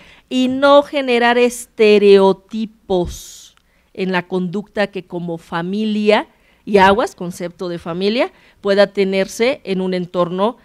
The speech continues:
donde se cuida a niña, niño. La primera base es interior, interés superior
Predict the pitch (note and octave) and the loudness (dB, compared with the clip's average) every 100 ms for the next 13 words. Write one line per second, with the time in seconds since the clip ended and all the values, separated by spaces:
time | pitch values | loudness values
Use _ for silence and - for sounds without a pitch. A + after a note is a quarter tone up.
0 | _ - F3+ E3+ F3 E3 F#3 F#3 F#3+ - | _ -10 -8 -8 -10 -4 -4 -2 -6 -8
1 | F3+ F3+ F#3 F#3+ F#3 F3+ F3 E3+ D#3+ - | -10 -8 -6 -6 -6 -6 -8 -8 -10 -14
2 | - F3 F#3+ G#3 G#3 A3 C#4+ B3+ D#4+ - | -12 -8 -4 0 2 2 0 0 -2 -4
3 | _ _ - G#3+ F#3+ F#3 F#3 F#3+ - F#3+ | _ _ -4 -2 -2 -2 0 0 0 -4
4 | F3 G3 A#3 E4 - G3 - F3 F#3+ B3 | -2 0 0 -2 -10 -14 -10 -2 2 2
5 | D4+ | -2